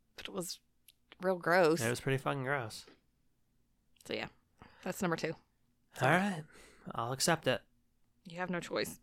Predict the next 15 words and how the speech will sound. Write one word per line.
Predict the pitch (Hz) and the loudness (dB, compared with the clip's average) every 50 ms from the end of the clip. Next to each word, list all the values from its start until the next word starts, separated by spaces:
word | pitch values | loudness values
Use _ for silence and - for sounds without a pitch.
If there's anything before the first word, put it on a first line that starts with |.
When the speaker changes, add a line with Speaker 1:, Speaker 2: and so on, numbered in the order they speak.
| - - | -14 -14
Speaker 1:
It's | - - - - | -14 -14 -12 -10
my | - 156 151 | -8 -8 -8
opinion. | 156 - 160 156 156 - - 151 - - - | -6 -6 -6 -6 -6 -8 -12 -12 -14 -14 -14
Speaker 2:
That's | - - - - | -10 -6 -4 -2
true. | - - 180 165 143 131 123 - - - - _ _ _ _ _ _ _ _ _ _ _ _ _ _ _ _ _ _ _ _ _ _ _ _ _ _ _ _ _ _ _ _ _ _ _ _ _ _ _ _ _ _ _ _ _ _ - | 0 4 4 4 4 4 0 -4 -14 -20 -20 _ _ _ _ _ _ _ _ _ _ _ _ _ _ _ _ _ _ _ _ _ _ _ _ _ _ _ _ _ _ _ _ _ _ _ _ _ _ _ _ _ _ _ _ _ _ 2
Well, | - 175 226 254 247 | 6 8 8 8 8
that'll | 175 165 185 214 214 | 8 8 8 10 10
about | 214 208 196 175 156 | 10 10 10 8 8
do | 170 202 190 | 8 8 6
it | 143 143 | 6 6
for | 160 175 | 6 6
us | 170 151 - | 6 6 4
'cause | - 131 139 | 2 2 2
I'm | 127 147 151 131 | 2 0 0 2
dying. | 117 127 139 135 113 104 104 107 117 117 | 4 4 6 6 4 2 0 -2 -2 -6